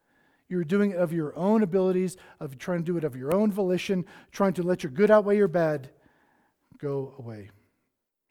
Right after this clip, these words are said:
See, we are accepted by God because of his actions in us, born out of faith.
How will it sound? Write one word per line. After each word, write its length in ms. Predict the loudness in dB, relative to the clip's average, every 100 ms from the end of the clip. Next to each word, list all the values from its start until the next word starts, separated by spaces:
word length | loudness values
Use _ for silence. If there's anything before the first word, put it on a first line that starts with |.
| _ _
See, 120 | -4
we 200 | 4 8
are 100 | 8
accepted 640 | 6 0 2 4 4 2
by 160 | 6 6
God 520 | 6 4 6 2 -2 -18 _ _ _ _ _ _ -14
because 380 | -12 0 0 2
of 140 | 0
his 260 | 0 0 0 2
actions 560 | 2 2 0 -2 -2
in 180 | -2 2
us, 480 | 4 2 -2 -10 -16 _ _ _ _ _ _
born 240 | -6 -4 -6
out 120 | -10
of 60 |
faith. 360 | -14 -20 -20 _